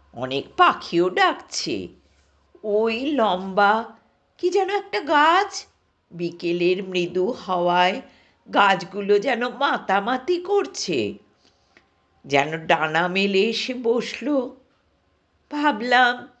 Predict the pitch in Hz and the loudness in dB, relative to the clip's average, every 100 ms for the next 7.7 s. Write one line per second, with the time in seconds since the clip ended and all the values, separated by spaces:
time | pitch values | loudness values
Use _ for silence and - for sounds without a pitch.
0 | _ _ _ _ 147 156 156 151 160 170 | _ _ _ _ 0 2 4 4 4 2
1 | 190 196 - - 208 180 190 202 226 - | 0 -6 -14 -8 -4 -4 -4 -6 -6 0
2 | 156 - - 226 220 - _ _ _ - | 0 -2 -8 -8 -8 -12 _ _ _ 0
3 | 339 196 170 139 147 143 170 269 - 262 | 2 2 -2 -4 -4 -4 -2 -2 -2 -6
4 | 302 320 262 359 302 - _ _ _ _ | -2 0 2 0 0 -6 _ _ _ _
5 | _ _ _ _ _ _ _ _ _ _ | _ _ _ _ _ _ _ _ _ _
6 | _ 196 294 370 359 285 262 381 330 - | _ 0 4 6 6 4 0 0 -2 4
7 | 214 240 294 339 339 - 247 | 4 4 2 -2 -2 -4 -6